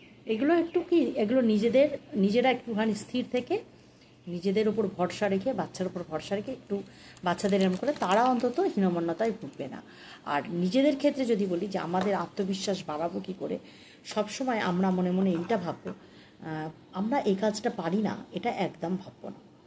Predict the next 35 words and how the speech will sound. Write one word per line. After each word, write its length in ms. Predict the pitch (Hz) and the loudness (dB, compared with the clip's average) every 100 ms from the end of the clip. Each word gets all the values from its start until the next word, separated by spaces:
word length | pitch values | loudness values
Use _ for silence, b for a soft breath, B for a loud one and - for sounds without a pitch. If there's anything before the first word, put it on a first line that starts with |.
| - b b | -20 b b
আমরা 180 | 220 277 | -4 -2
সবসময় 380 | 277 - - 277 | -2 -6 -2 0
ভাববো, 160 | 277 247 | 0 0
"হ্যাঁ, 120 | 269 | -2
পারবো।" 360 | 262 110 - - - - - | -4 -10 -12 -20 -20 -20 -6
আর 100 | 202 | -2
একজন 260 | 240 226 247 | 0 0 0
যদি 160 | 254 | 0
পারে, 300 | - 202 196 - - | 0 0 2 0 -6
আমরা, 320 | 180 180 202 190 | -4 0 0 -2
আমরা 300 | 160 185 208 | -4 -4 -2
কেন 160 | 175 165 | -4 -4
পারবো 280 | 139 117 - | -6 -10 -12
না? 80 | - - B B B B | -14 -16 B B B B
এটা 260 | 190 117 - B B B - | -4 -4 -8 B B B -4
যদি 280 | 269 302 262 | 2 2 2
ধরুন 420 | 240 262 247 254 | 2 0 0 -2
একটা 280 | 214 - 185 | -6 -4 -2
কথা 180 | 165 151 | -2 -4
বলি, 180 | 160 226 B B B | -4 -6 B B B
মানুষ 280 | 185 269 269 | 2 2 2
ভাবে 200 | 247 330 | 2 2
কি 140 | 339 - | 2 0
এক 180 | 269 269 | 2 4
লাফে 260 | 262 254 202 | 4 4 4
গাছে 240 | 160 151 | 2 0
উঠে 180 | 123 123 | -6 -6
যাবো। 220 | 120 117 - | -8 -10 -10
এক 180 | - 208 247 | -2 0 0
লাফে 240 | 254 269 | 0 2
তো 100 | 269 | 2
গাছে 260 | 247 - 254 | 2 2 0
ওঠা 240 | 233 226 | 0 -2
যায় 220 | 202 190 | 0 0
না, 160 | 190 | -2